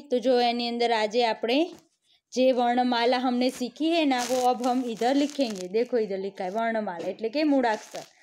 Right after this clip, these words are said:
ખાલી જગા ભરો એટલે કે ખાલી જગ્યા પૂરો. તો જો એ વર્ણમાલા હે ઉસમે જો ખાલી જગા જહાં જહાં હે વહાં વહાં આપકો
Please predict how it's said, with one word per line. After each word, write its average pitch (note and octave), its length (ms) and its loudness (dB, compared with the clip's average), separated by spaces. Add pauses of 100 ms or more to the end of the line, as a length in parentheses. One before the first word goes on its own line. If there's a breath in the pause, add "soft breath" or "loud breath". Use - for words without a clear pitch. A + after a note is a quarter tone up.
(340 loud breath)
ખાલી B3 280 0
જગા B3 280 2
ભરો A#3+ 400 2 (300)
એટલે G#3+ 160 -6
કે B3+ 120 -2
ખાલી A#3+ 260 -2
જગ્યા A3+ 240 -2
પૂરો. A3 320 -4
તો G#3+ 160 -2
જો A3 120 -2
એ B3 80 4
વર્ણમાલા A#3 600 0
હે D#4 100 2
ઉસમે A#3+ 320 -4
જો C4 220 -2 (340 loud breath)
ખાલી B3 240 0
જગા B3+ 300 0
જહાં B3+ 340 0
જહાં C4 400 0
હે C#4+ 280 2
વહાં C4 340 0
વહાં A#3+ 260 0
આપકો B3 320 0